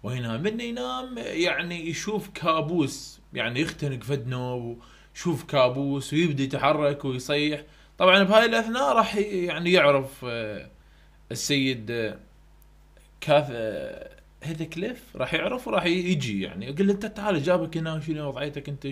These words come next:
شنو؟" فراح يحكي عليه طبعًا وراح يرزله و-،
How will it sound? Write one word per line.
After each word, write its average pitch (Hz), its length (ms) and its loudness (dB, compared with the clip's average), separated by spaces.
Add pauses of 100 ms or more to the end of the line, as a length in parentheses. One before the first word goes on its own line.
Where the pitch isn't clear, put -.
(160)
شنو؟" 156 280 -8 (520)
فراح 160 320 4
يحكي - 280 -2
عليه 101 240 0
طبعًا 104 380 -8
وراح 135 460 -2
يرزله 139 600 0
و-، 165 200 -8